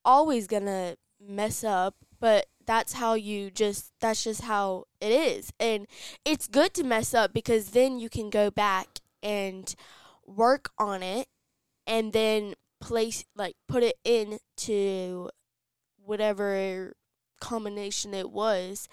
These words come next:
and you just practice it like you're gonna do it. That's how you're gonna do it.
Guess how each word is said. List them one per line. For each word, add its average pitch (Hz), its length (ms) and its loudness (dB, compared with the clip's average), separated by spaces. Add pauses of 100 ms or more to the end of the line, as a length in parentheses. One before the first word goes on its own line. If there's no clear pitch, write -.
(320)
and 208 140 -6
you 208 60 -4
just 208 280 0
practice 233 500 -2
it 185 200 -4 (360)
like 202 420 -2
you're 208 140 -2
gonna 202 300 -6
do 254 260 -2
it. 196 260 -2 (1600)
That's 208 340 2
how 220 180 2
you're 220 220 0
gonna 247 220 2
do 349 200 6
it. - 140 -6